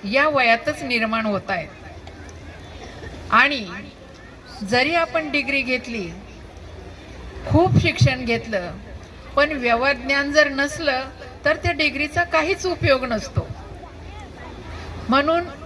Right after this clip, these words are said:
अगदी छोट्या वयामध्येच तुम्हाला हे ज्ञान प्राप्त होणार आहे आणि समाजामध्ये वावरताना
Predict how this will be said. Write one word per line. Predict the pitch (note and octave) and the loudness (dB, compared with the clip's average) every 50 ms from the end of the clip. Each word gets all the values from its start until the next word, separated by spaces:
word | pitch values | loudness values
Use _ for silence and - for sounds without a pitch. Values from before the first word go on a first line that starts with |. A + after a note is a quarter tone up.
| - - - - | -12 -4 0 2
अगदी | B3+ C4 C4 C4+ E4+ | 2 2 2 -2 -4
छोट्या | - - - C4+ C4 - D4 C#4+ C#4+ | -2 0 0 0 0 2 2 4 4
वयामध्येच | C#4+ C#4 C#4+ C#4+ C4+ C4 B3+ A#3 B3+ B3 G#3+ G#3 - - - - - - - - A3 G#3 G3+ - | 4 4 2 2 0 -2 -2 -2 0 0 -2 -2 -6 -12 -16 -16 -14 -12 -8 -6 -6 -6 -4 -4
तुम्हाला | D4 C#4 C#4 C#4 C4+ C#4 C#4+ | -4 -2 -2 -2 0 0 -2
हे | C#4+ C4+ C4+ C#4 | 0 0 -2 -2
ज्ञान | A3+ A#3 B3+ B3+ B3+ C4 | -2 0 0 0 0 0
प्राप्त | - - A#3+ A#3 - - - E4+ | 0 0 2 2 0 2 4 6
होणार | D#4+ D4+ C#4+ C4+ C4 B3+ A#3 | 6 6 6 4 4 4 4
आहे | A3+ A3+ G#3+ A3+ A3 G3+ G#3+ G#3+ - - - - - - - - - - - - - - | 4 4 2 0 -2 -4 -6 -8 -12 -14 -16 -16 -18 -18 -18 -18 -18 -16 -16 -12 -6 -2
आणि | A3+ A#3+ C4 C4+ D4+ D4 | 0 2 2 0 0 -2
समाजामध्ये | - D4+ C4+ A#3+ A#3+ B3+ C4 C4 D#4 D#4+ D#4 D#4+ D#4 E4+ E4+ | 0 0 0 0 0 0 0 2 0 0 0 0 0 0 2
वावरताना | D#4 C#4 B3 A#3 A#3 A#3+ A#3 A#3 - B3 A3+ A3 A3+ A3+ A3+ A#3 | 4 4 4 4 4 2 0 0 0 -2 -2 0 -2 -2 -4 -4